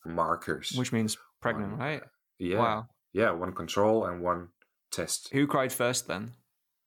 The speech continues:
Speaker 1: I don't know. It was
Speaker 2: <laughs>
Speaker 1: so overwhelming. And, uh, I'm starting to get goosebumps right now again. It was so not expected from all the attempts we did, from all the years of hard work, from all the surrogates and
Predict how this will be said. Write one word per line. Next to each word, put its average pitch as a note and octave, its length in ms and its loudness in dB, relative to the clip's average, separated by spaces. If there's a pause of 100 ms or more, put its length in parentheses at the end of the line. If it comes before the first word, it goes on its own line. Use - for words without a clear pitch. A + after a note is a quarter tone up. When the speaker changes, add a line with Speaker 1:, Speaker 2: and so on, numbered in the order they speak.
(1200)
Speaker 1:
I A#2+ 140 4
don't A2 160 0
know. F#2 360 4
It G3+ 140 2
was - 380 0 (360)
Speaker 2:
<laughs> - 360 -14
Speaker 1:
so C3 380 4
overwhelming. G2+ 800 0 (520)
And, F#2 360 2
uh, F2+ 360 2
I'm F2+ 100 0
starting F#2+ 340 0 (180)
to F#2 100 -2
get F2 300 0
goosebumps D#2+ 500 0
right D2+ 180 -10
now D2+ 160 -6
again. D#2+ 280 -4 (560)
It F2+ 160 2
was F2 340 2 (100)
so A2+ 540 2
not F2+ 400 -2
expected - 560 -2
from - 220 -6
all A#2 260 4
the A#2 80 4
attempts G2+ 400 -2
we F2+ 100 -2
did, F#2 240 2
from - 200 -12
all G#2 200 0
the G2 100 4
years F#2+ 380 4
of - 120 -8
hard F2+ 300 -2 (120)
work, F#2 340 2
from - 220 -20
all G2 160 0
the F2+ 140 0
surrogates F#2 720 0
and E2 120 -16